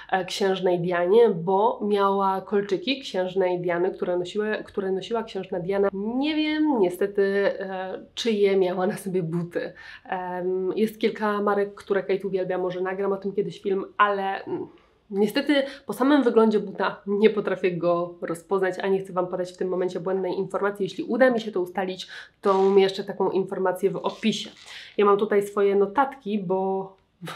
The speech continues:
zapomniałabym wam powiedzieć o czymś przepięknym, o najważniejszym, gdybym ich nie miała, e, czyli o nakryciu głowy, którym Kate moim zdaniem zrobiła furorę i które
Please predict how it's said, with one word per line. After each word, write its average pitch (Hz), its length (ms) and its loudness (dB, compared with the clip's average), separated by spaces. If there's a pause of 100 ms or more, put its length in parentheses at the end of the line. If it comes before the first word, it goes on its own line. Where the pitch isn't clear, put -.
zapomniałabym 214 720 -2
wam 214 140 -6
powiedzieć 202 360 -4
o 208 100 -6
czymś 214 220 -6
przepięknym, 220 680 -2
o 196 80 0
najważniejszym, 202 600 0
gdybym 175 280 -4
ich 185 160 -14
nie 185 100 0
miała, 165 280 -4 (440)
e, 190 340 -2
czyli 214 280 -2
o 196 80 2
nakryciu 196 440 0
głowy, 175 320 2
którym 180 320 -4 (300)
Kate 170 380 -2
moim 175 220 2
zdaniem 180 300 2
zrobiła 175 240 0
furorę 185 400 0
i 180 60 -6
które 180 640 -4